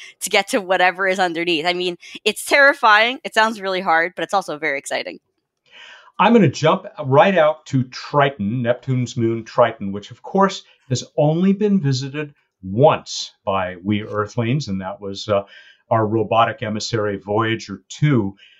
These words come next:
Speaker 2: What is it about this moon that, uh, makes it so intriguing?
Speaker 1: First of all, can we just talk about the fact that it is incredibly on the nose that, like, Triton from Neptune, that that's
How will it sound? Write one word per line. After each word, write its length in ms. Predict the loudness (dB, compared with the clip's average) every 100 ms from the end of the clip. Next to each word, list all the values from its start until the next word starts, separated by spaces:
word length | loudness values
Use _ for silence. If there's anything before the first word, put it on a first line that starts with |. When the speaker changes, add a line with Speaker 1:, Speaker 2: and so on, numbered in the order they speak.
| _ _
Speaker 2:
What 420 | -12 0 2 2 0
is 240 | 0 0
it 80 | -4
about 360 | -4 -2 -2 -4
this 400 | -6 0 0 0
moon 460 | -2 -2 -6 -12 -18 _ _ _ _
that, 420 | 4 6 6 2
uh, 140 | 0 0
makes 320 | 0 -4 -4
it 160 | -4
so 420 | -4 2 2 2 -4
intriguing? 720 | -6 -6 -4 -2 -2 -6 -16 _ _ -6
Speaker 1:
First 320 | -2 -2 -2
of 100 | 0
all, 160 | 2 2
can 160 | -2
we 120 | -4
just 160 | -4 0
talk 180 | 0 2
about 160 | -2
the 80 | -4
fact 300 | 0 0 0
that 120 | -4 -2
it 100 | -2
is 160 | 0
incredibly 800 | -2 -4 -4 0 2 2 0 0
on 240 | 2 2 0
the 100 | -2
nose 520 | -2 -2 -2 -2 -2
that, 200 | -2 0
like, 320 | 0 -2 -6 -20 _ _ _ _ _
Triton 880 | -14 -6 0 2 0 -4 -6 -6 -8 _
from 300 | -4 -2 -2
Neptune, 720 | -2 -2 -4 -4 -2 -4 -6 -12 -18 -20 _ -4
that 200 | -4 0
that's 400 | 2 2 2 -8